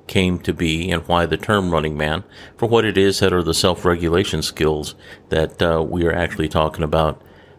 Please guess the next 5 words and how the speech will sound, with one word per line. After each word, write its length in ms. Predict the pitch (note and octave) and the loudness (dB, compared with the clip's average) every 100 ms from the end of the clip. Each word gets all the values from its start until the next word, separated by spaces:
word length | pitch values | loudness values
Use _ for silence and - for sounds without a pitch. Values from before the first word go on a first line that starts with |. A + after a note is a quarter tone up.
| - | -4
and 200 | F2+ E2 | -2 0
discussing 720 | D#2 - - - F#2 F2+ F2+ - - - | -2 0 -2 0 0 0 -4 -10 -10 -6
on 140 | D#2+ | -2
this 120 | D#2 | -4
podcast. 840 | - F2 E2+ - - E2+ - - | -2 0 0 -2 -4 -6 -6 -10